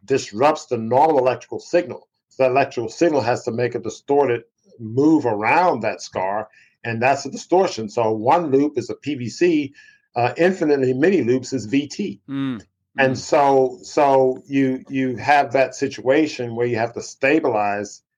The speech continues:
Speaker 1: that electrical pathway. So yeah, we implant devices to shock the heart, but we also have to nourish the body to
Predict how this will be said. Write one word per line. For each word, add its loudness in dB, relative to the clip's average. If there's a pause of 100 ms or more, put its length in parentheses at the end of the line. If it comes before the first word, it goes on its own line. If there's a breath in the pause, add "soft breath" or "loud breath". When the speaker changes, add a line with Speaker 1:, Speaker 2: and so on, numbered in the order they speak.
(220)
Speaker 1:
that 2
electrical -6
pathway. 0
So 0 (220 soft breath)
yeah, 4
we 2
implant -2
devices 0
to -10
shock -2
the -8
heart, 0 (360)
but 0
we 2
also 4
have 0
to -6
nourish 2
the -6
body -6 (400)
to 0